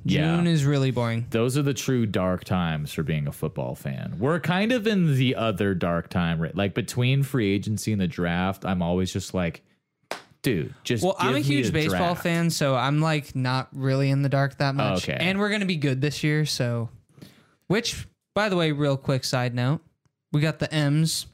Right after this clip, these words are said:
Speaker 2: opening day tomorrow. Luis Castillo on the mound.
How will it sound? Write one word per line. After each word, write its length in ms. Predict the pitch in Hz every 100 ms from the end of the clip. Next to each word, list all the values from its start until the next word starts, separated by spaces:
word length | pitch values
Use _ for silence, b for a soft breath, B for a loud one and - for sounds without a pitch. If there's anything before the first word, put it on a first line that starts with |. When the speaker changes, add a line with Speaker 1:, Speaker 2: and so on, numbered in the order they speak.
| _ _ -
Speaker 2:
opening 340 | 147 139 143
day 180 | 135 135
tomorrow. 460 | 131 135 131 143 151 - _ _ _ -
Luis 260 | 151 156 -
Castillo 500 | 151 - - 143 135
on 140 | 135
the 60 | 135
mound. 500 | 131 127 135 156